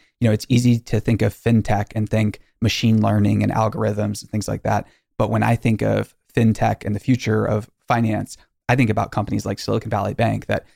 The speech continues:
you know, if they keep up the rate at which they're adding new assets, e-, especially in venture capital, and if they keep up the pace with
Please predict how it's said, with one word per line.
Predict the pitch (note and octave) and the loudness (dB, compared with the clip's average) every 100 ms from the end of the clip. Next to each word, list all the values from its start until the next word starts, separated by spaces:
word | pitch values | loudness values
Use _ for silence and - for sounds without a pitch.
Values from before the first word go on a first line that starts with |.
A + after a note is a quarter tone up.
| _ | _
you | A#2 | -2
know, | G#2 | 0
if | - | 0
they | A#2 | -2
keep | - - A#2+ | 0 0 2
up | A2 G#2+ - _ - | 2 -2 -8 _ -4
the | G#2+ | 0
rate | G#2 G#2+ G#2 | 2 2 2
at | G#2+ | -2
which | A2 - - | -2 -4 -2
they're | G#2+ G#2 G2+ | 0 0 0
adding | A2 G#2 G#2 G#2 - | 0 0 -2 -4 -2
new | A2 G#2 | 2 2
assets, | G#2 G#2 - - - - _ _ - | 2 0 -2 -4 -6 -16 _ _ -14
e-, | - - | -8 -6
especially | - C3 A#2 | -2 -2 0
in | G#2+ A2+ A2+ | 0 4 4
venture | G#2 G#2+ - | 4 0 -2
capital, | G#2+ G#2 G#2 A#2 B2+ C3+ _ - | -4 -4 -4 -2 -2 -4 _ -4
and | A#2 A2 | 0 0
if | - A#2+ - | 2 -2 0
they | A#2+ A2+ | 0 0
keep | - B2 A#2 | 0 -2 0
up | A2 | -4
the | A2 | -6
pace | - A2+ A2+ - | -4 -2 -2 -2
with | A2+ G#2 G#2 G2+ | -2 0 0 -4